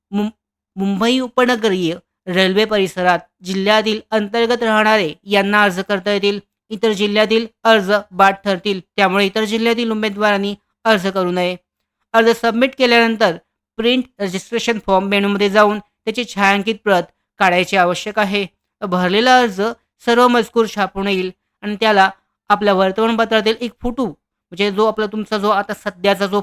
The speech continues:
फोटो आहे तो तुम्हाला अटेस्ट करायचा आहे आणि निवड प्रक्रियेस म्हणजे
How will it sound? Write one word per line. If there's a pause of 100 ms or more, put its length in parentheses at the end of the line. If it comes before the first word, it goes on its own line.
फोटो
आहे
तो
तुम्हाला
अटेस्ट
करायचा
आहे (300)
आणि
निवड
प्रक्रियेस
म्हणजे